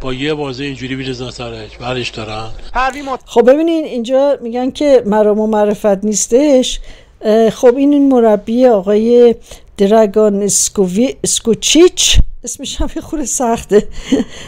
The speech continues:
Speaker 3: اه، می‌خوان عوضش کنن برای اینکه حالا تو یه دونه مسابقه زیاد موفق نبوده. خب، اینجاست که، اه، یک جریان مافیایی پشت این موضوع هست. حالا می‌گم چرا.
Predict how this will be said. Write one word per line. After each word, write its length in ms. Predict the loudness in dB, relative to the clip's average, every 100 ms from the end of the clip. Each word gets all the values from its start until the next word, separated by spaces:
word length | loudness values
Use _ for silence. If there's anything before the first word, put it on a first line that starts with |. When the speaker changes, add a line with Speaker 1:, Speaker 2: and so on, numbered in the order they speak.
| -6
Speaker 3:
اه، 460 | 4 6 6 2 -2
می‌خوان 300 | 0 2 4
عوضش 480 | 4 4 4 2 2
کنن 520 | 2 2 2 2 2
برای 240 | 4 4
اینکه 200 | 4 6
حالا 260 | 6 6 4
تو 180 | 2 0
یه 240 | 4 4
دونه 220 | 4 4
مسابقه 840 | 4 4 4 2 2 2 6 8 8
زیاد 300 | 6 4 4
موفق 460 | 4 2 0 -2 0
نبوده. 400 | -2 -2 -2 -4
خب، 280 | 0 0 0 -10 -20 -20 -8
اینجاست 460 | -2 2 4 4 2
که، 400 | 2 6 6 4 -2
اه، 100 | 0 2 2 2
یک 480 | 2 4 4 2 -2
جریان 480 | 2 4 4 2 2
مافیایی 500 | 2 0 0 2 2
پشت 320 | 2 0 0
این 140 | -4 -2
موضوع 360 | -2 -2 0
هست. 220 | 0 0
حالا 120 | -2 0
می‌گم 280 | 0 -2 -4
چرا. 300 | -6 -6